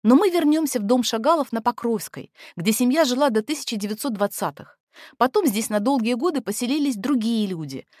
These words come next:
так что подлинная обстановка не сохранилась. Интерьеры восстанавливали по описаниям и рисункам художника. И сделали это с такой любовью и пониманием, что, кажется, дух Шагалов сюда вернулся.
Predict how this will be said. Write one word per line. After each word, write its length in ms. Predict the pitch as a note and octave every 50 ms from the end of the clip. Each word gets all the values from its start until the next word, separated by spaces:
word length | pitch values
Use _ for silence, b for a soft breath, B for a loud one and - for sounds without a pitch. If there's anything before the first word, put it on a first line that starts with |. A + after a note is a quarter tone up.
| b b
так 140 | D#3+ D#3
что 140 | - - F3+
подлинная 440 | E3+ - G3+ F3+ D#3+ E3+ F3 F3 E3
обстановка 580 | E3+ - - A#3+ B3 D#4 E4 - - B3 A3+ _ _ -
не 180 | G#3 G#3+ G#3
сохранилась. 720 | - - - - G#3 G#3 G#3 F#3+ D#3 B2 - - - - _ _ _ _ B B B B B B B
Интерьеры 500 | A3 A3+ A3 C#4+ C#4+ D4+ F4+ F#4+ F4 C#4+
восстанавливали 640 | C4 - - A#3 A3+ C4 C#4+ C#4+ B3+ A3 G#3+ G3+
по 180 | G3+ - A3+ A3
описаниям 520 | G#3+ - G#3+ - - C4+ D4 B3+ G3+ E3
и 100 | - E3+
рисункам 420 | F3 F#3 - - C4 C4 - G3 E3
художника. 680 | - F#3 D#3+ E3 D3+ D3 D#3 C#3+ C#3 - - D3 - b b b b b b b
И 100 | - A3
сделали 420 | F3+ F3 G#3 B3 C4 B3+ A#3+ A#3 -
это 200 | - A3 G#3+ G#3
с 60 | -
такой 300 | - A3 A3+ A#3 A3+ A3
любовью 420 | A3 G3+ F#3 A#3 A3+ E3+ F3+ -
и 100 | - G3+
пониманием, 680 | - G3+ G3 G#3+ A3 B3+ D4 D4+ B3+ F#3 D#3 D3 - _ _ b b b b
что, 180 | - - G#3+ G#3+
кажется, 440 | C4+ C#4+ B3+ B3+ A3+ - G3+ G3 _ _ _ -
дух 240 | F3+ F3+ B3+ A#3 -
Шагалов 540 | - - G#3 G#3 A#3 C#4+ D4+ B3 E3 - -
сюда 240 | - - F#3+ A3+
вернулся. 560 | A3+ G3+ F3+ E3 D#3 D3 C#3 - - - -